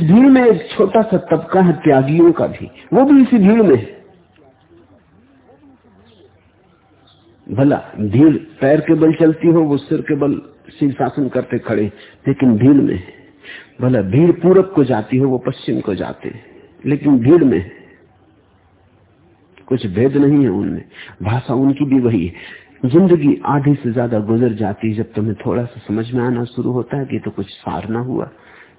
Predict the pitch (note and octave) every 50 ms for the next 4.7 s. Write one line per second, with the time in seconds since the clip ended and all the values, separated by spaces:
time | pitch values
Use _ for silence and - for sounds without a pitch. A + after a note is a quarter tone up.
0 | _ - - A#2 G#2 G#2+ G#2+ G#2 G2 B2+ - - - - - _ _ _ _ _
1 | _ _ _ _ _ _ _ _ _ _ _ _ _ _ _ _ _ _ _ -
2 | B2 A#2 C3 A#2+ - G2+ G2 G#2 G2 F#2 F#2 F2+ F#2 A2+ B2 A#2+ C3 C3 - -
3 | C#3+ C#3 C3+ B2+ - - - - - - - - - _ _ _ _ _ _ _
4 | _ _ _ _ - - - - _ _ - A2+ B2 C3